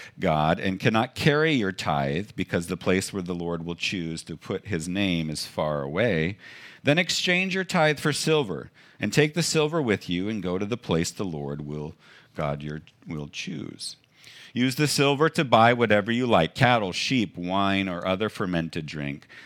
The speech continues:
or anything you wish. Then you and your household shall eat there in the presence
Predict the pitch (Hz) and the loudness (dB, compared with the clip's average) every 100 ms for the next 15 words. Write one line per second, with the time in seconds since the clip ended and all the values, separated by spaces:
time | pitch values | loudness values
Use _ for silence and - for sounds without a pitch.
0 | - 104 135 175 170 160 151 127 87 - | -2 0 2 2 -2 -4 -2 0 -2 -2
1 | - - - _ _ _ _ _ _ _ | -6 -6 -10 _ _ _ _ _ _ _
2 | - 120 135 143 110 113 123 123 127 113 | 0 2 4 2 0 0 0 -2 0 0
3 | 90 - 101 98 95 117 117 123 131 135 | -2 -4 -4 -4 -2 2 2 0 -2 -2
4 | 135 87 78 76 78 98 90 87 - 117 | -2 -2 0 0 -2 -4 -4 -6 -2 -2
5 | 90 80 78 80 - | -2 -4 -6 -10 -12